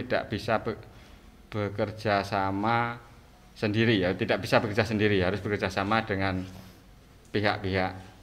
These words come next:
terkait atau lintas sektor. Misalnya dari kepolisian, dari Koramil, dari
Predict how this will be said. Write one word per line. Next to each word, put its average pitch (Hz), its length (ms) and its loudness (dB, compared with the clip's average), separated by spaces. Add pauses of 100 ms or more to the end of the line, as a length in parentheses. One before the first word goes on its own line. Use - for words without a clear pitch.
(100)
terkait 95 400 0
atau 95 320 -2
lintas 92 320 -2
sektor. 82 480 -6 (240)
Misalnya 95 480 -4 (720)
dari 87 400 -6
kepolisian, 95 960 0
dari 92 240 -6
Koramil, 98 720 0
dari 87 400 -6